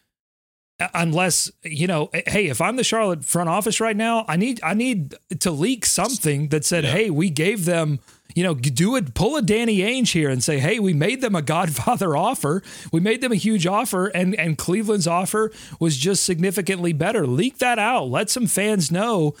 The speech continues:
Speaker 1: That's the pro-, that, to me, this is, this is as much about optics as it is basketball. This is about an organization going to their fans and saying, "We love you, and we're trying, Jennifer. Like, we're trying to put a product <laughs> out on the
Speaker 2: Right.
Speaker 1: floor."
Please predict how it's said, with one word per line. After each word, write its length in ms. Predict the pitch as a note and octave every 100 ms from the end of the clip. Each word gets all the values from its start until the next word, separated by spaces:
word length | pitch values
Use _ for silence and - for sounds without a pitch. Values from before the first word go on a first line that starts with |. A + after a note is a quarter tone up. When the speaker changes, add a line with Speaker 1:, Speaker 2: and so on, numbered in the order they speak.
| - -
Speaker 1:
That's 240 | - C#4+ -
the 80 |
pro-, 240 | C4+ - B3
that, 240 | A3+ A3+
to 140 | - A#3+
me, 180 | B3+
this 220 | D4+ B3+ -
is, 180 | F#3+ - - -
this 220 | G3+ -
is 160 | B3 G3+
as 120 | D#3
much 240 | F3 A3+
about 240 | A3 G3 D#3
optics 520 | D3 F#3 - D#3+ -
as 180 | D3+ C#3
it 100 | C#3+
is 220 | D3 A2
basketball. 720 | C#3 E3 G3 F3 A#2 A#2 F#2 - - -
This 200 | - G3+
is 100 | B3
about 440 | G#3+ G3 G3 E3 - _
an 120 | G3 F3
organization 760 | A#3 A3 F#3 D#3 G#3 G3+ E3
going 280 | C3 G3+ A#3+
to 40 |
their 140 | F#3 D3+
fans 540 | - F3 G3 C3+ A#2+
and 180 | - D3
saying, 380 | - F3+ E3 C#3 _ - _
"We 140 | D3+ F3+
love 340 | D3 G3 A#3
you, 320 | C#3+ D3 D3
and 200 | F#3 D#3+
we're 100 | D#3+
trying, 560 | - - F3+ G3 F3 C3
Jennifer. 540 | B2 A2+ A2 A2+ A#2 - - _
Like, 180 | D3+ D3
we're 80 | F3
trying 560 | - E3 F3 G#3 G#3+
to 120 | F#3+
put 260 | F3 - F#3
a 80 | E3
product 520 | - E3 E3 C#3 -
<laughs> 0 |
out 120 | F3+ E3
on 80 |
the 60 | D#3+
Speaker 2:
Right. 140 | -
Speaker 1:
floor." 340 | D#3+ F#3+ F3